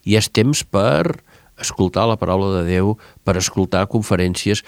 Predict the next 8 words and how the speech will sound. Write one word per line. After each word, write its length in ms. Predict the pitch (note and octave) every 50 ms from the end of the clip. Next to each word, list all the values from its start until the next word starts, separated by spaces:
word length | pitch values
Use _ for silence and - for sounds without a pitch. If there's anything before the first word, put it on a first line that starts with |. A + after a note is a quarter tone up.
| - - - -
per 140 | - F#2+ F#2
escoltar 400 | F2+ - - G2+ F2+ - F#2 F#2
comentaris, 680 | - B2+ A#2+ A2+ G2+ F#2 - F#2+ F#2 F2+ F#2 G2+ - - - - - - - _
per 260 | - A#2+ A#2+ A#2 G#2+ - - - -
anar 300 | - - G#2+ G#2 G#2+ A#2
digerint 560 | A#2 A#2 B2+ A2 G2 A2 G#2+ A#2+ D3 D#3 D3 B2+
en 140 | A2 G#2 G2
nosaltres 560 | G2+ F#2 A2+ A2+ A#2 - - D3+ D#3 D3